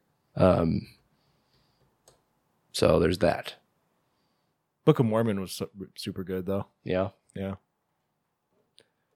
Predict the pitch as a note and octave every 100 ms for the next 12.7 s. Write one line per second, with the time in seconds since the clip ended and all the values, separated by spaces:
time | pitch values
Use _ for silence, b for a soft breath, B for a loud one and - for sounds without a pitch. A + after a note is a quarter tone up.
0 | _ - - C#3+ B2 A#2+ A2 G#2+ G2+ -
1 | G#2+ G2+ F#2+ F2+ F2 - G#2 G#2 G2+ G#2
2 | F#2+ - G2+ A2 G#2 F#2 G2 G2+ - G2
3 | F#2 G2+ _ _ _ _ - - - F2
4 | - _ _ _ _ _ - C3+ D2 E2
5 | - _ _ _ _ - F#3 A2+ A#2+ G2
6 | F#2+ F2 G#2+ - A#2+ G#2+ B2 G#2+ F#2+ G2
7 | G#2 - C3+ B2 - F#2+ A2 A2 A2+ G2
8 | F#2 G#2 F#2+ - G#2 - - G#2+ A2 A2
9 | A2 A2+ A2+ B2+ A#2 A#2 A2+ _ b b
10 | b b b b b - - F2+ - F#2
11 | G2 F2 F2 F#2 F2 - F2+ F2 - -
12 | F#2 - F2+ - G2 G#2+ G2+